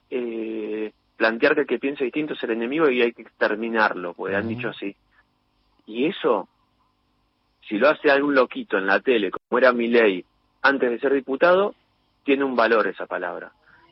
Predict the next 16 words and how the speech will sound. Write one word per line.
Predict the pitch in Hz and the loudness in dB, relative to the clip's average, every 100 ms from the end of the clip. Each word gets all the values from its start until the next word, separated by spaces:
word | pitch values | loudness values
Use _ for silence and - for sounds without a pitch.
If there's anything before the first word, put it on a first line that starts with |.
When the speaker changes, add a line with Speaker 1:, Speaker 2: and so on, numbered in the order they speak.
| _ | _
Speaker 1:
A | - - | -6 0
partir | 107 - 226 | 0 0 -2
de | 156 | -2
que | 117 | -2
son | 127 123 | -10 -2
parte | 135 139 120 | 0 0 -2
de | |
un | 117 | -4
poder | 110 110 143 | -2 -2 0
del | 131 101 | -2 -6
Estado, | - 127 95 87 113 - _ _ _ _ _ _ | -6 -4 -4 -4 -10 -16 _ _ _ _ _ _
tu | 175 | -2
palabra | 180 202 202 185 | 2 2 2 0
tiene | 190 | -2
otro | 180 117 | -2 2
valor. | 104 190 151 | 4 4 2